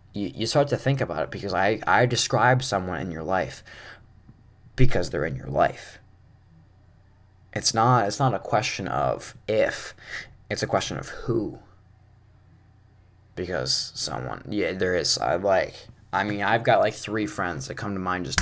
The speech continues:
right away. It's insane. And, and one last thing before we go, because this is driving me insane, bro.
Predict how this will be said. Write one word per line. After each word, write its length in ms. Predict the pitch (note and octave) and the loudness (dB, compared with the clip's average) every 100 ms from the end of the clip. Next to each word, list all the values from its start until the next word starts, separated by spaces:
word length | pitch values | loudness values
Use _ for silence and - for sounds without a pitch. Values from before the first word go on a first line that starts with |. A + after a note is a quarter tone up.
| - | -2
right 200 | - E2+ | -2 -2
away. 280 | - A#1 - - - - - - - - - - - - - _ _ - - | -2 -4 -6 -8 -20 -18 -16 -16 -16 -18 -18 -18 -20 -20 -20 _ _ -20 -8
It's 220 | - - C3 | -2 -2 -2
insane. 340 | C3 F2 - - - _ - - - - - - - - - - - - - - - - - - | -4 -4 -6 -16 -20 _ -20 -20 -20 -20 -20 -20 -20 -20 -10 -8 -8 -12 -20 -20 -20 -20 -8 2
And, 380 | C#3 B2 G#2+ G2+ | 4 4 0 -4
and 340 | G#2+ B2 B2 | -2 0 4
one 240 | B2+ C#3+ C3+ | 8 8 8
last 400 | G#2+ G#2+ - - | 6 4 4 2
thing 240 | G#2 F#2+ | 0 2
before 360 | F2+ F2+ - F#2 | -2 -2 -4 -4
we 140 | F2 | -4
go, 260 | E2+ F2 E2+ | 0 2 2
because 340 | F2 E2+ E2+ | -2 -6 -4
this 180 | F2+ - | -4 -4
is 100 | E2+ | -6
driving 460 | - E2 E2+ E2 D2+ | -4 -4 -4 -8 -8
me 200 | C#2 - | -6 -6
insane, 1120 | C#2 C2+ - - - - E2+ E2+ D#2 G1+ - - | -8 -8 -4 -4 -2 -2 -2 -4 -6 -12 -16 -8
bro. 260 | A#1+ - | -6 -6